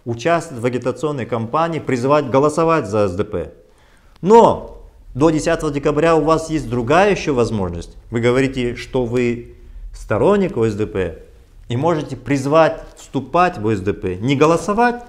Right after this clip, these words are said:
за О С Д П, потому что эта агитационная работа разрешена с десятого декабря. До десятого декабря вы можете агитировать вступать в О С Д П. Это не голосование.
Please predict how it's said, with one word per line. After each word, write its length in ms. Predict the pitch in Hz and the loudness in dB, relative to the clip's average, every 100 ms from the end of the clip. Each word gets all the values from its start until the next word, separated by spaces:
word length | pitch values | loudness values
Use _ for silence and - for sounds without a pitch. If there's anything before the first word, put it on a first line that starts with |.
| - | -8
за 200 | 113 135 | 0 4
О 100 | 135 | 4
С 80 | |
Д 100 | 113 | 2
П, 280 | 123 110 98 | -2 -2 -2
потому 320 | 90 113 147 | -4 -6 -4
что 160 | 156 147 | -4 -2
эта 420 | 139 139 123 120 - - - - | -2 -2 -2 -4 -12 -20 -20 -16
агитационная 640 | - 117 123 135 175 156 127 | -6 -4 -2 -2 0 2 2
работа 640 | 120 190 214 139 104 95 | 4 2 2 0 -2 -6
разрешена 580 | - 120 117 120 156 156 | -6 -4 -4 -4 -6 -4
с 60 | 110 | -6
десятого 380 | 110 143 127 117 | -6 -6 -4 -6
декабря. 540 | 110 120 104 90 80 - - - - | -4 -2 -2 -4 -6 -16 -20 -20 -6
До 220 | 98 185 | 6 6
десятого 440 | 175 175 160 139 | 6 2 2 2
декабря 720 | 123 113 117 117 151 180 175 - | -4 0 0 4 4 2 -2 -8
вы 100 | 117 | -6
можете 800 | 135 147 127 117 117 110 101 - - - _ _ _ _ - | -4 -4 -4 -6 -4 -4 -4 -8 -20 -20 _ _ _ _ -4
агитировать 800 | 120 117 117 139 175 165 151 143 - | -2 -2 -6 -2 0 2 0 -2 -10
вступать 640 | - - 139 139 170 160 - | -20 -8 -6 0 2 2 -2
в 80 | 95 | -4
О 80 | 101 | -4
С 40 | |
Д 120 | 90 95 | -2 -6
П. 360 | - 85 80 - _ _ _ _ _ - | -4 -6 -6 -14 _ _ _ _ _ -10
Это 280 | 202 165 135 | -6 -2 -2
не 540 | 127 127 127 120 110 - - - | -2 -2 -2 -2 -4 -10 -20 -6
голосование. 760 | 113 127 120 135 120 90 80 | 0 2 2 4 4 2 -6